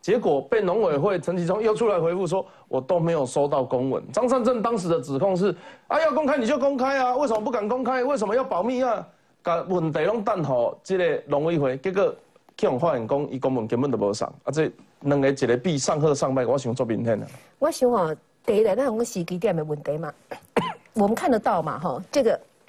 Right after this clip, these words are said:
Speaker 2: 陈吉仲第一时间，人家说这个是大谷翔平的球速，第一时间就直球对决哈。那不像呢，这个呢，张善政好像在打躲避球。张善政的名言是什么，你知道吗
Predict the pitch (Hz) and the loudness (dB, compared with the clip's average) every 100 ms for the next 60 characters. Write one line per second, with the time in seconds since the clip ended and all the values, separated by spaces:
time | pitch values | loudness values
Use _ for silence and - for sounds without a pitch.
0 | _ _ _ _ _ _ - - - 226 | _ _ _ _ _ _ -20 -4 0 0
1 | 214 220 202 254 254 180 180 175 - 190 | 2 0 2 0 2 0 0 0 0 0
2 | 277 285 302 277 247 220 - 370 254 185 | 2 0 0 0 0 -2 -4 -2 -2 -4
3 | 175 156 170 175 175 156 160 - - 156 | -6 -4 -2 -2 -2 -2 -2 -2 -4 -4
4 | 165 110 - - _ - 330 302 302 196 | -6 -6 -12 -20 _ -2 2 2 2 0
5 | 214 208 220 185 170 170 - 143 165 127 | 2 0 0 -2 -2 -2 0 -2 -2 -4
6 | 147 123 - - - - - - 370 269 | -4 -8 -6 -8 -10 -14 -12 -2 2 2
7 | 254 339 240 220 220 254 202 170 160 170 | 2 2 2 2 2 2 2 2 -2 -2
8 | 294 285 302 226 240 170 175 208 208 160 | -2 -2 0 0 0 0 -2 -2 -2 -2
9 | 160 151 170 156 - - - - - 370 | -2 -4 -4 -6 -4 -4 -6 -18 -2 0
10 | 415 359 311 262 196 220 202 196 147 143 | 2 0 2 2 2 0 0 -2 -4 -4
11 | 147 135 | -4 -6